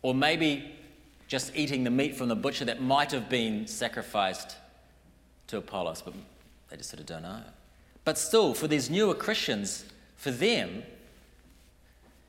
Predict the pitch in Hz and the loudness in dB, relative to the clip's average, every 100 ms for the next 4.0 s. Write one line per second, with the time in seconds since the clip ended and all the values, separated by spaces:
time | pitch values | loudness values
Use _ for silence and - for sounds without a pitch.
0 | _ 180 190 208 196 175 185 170 185 185 | _ 0 4 4 4 2 2 2 2 2
1 | 180 185 175 151 143 160 - 143 160 156 | 2 4 4 4 0 -2 2 2 2 0
2 | 135 147 - - 185 180 104 107 113 123 | -2 -4 -4 0 2 2 2 -2 -4 -4
3 | 147 170 160 113 - - 120 131 143 | -2 -2 -4 -8 -8 -6 0 2 2